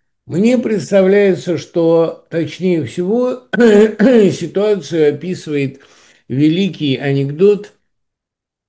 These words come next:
времен самого начала путинского правления, когда мальчик Кай говорит Снежной Королеве: "Ну, я не могу сложить слово "вечность"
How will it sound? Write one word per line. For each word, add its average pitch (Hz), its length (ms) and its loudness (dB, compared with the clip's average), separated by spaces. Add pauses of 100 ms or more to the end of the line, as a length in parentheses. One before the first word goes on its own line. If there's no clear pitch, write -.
(400)
времен 151 440 -2
самого 170 420 -2
начала 135 560 -4
путинского 113 720 -10
правления, 143 760 -2 (300)
когда 131 340 -2
мальчик 147 540 -4
Кай 170 220 0
говорит 131 480 0
Снежной 131 480 -6
Королеве: 127 500 -2
"Ну, 117 140 -2
я 131 240 -2
не 135 100 -2
могу 143 440 -4
сложить 120 540 -4
слово 117 380 -4
"вечность" 120 760 -6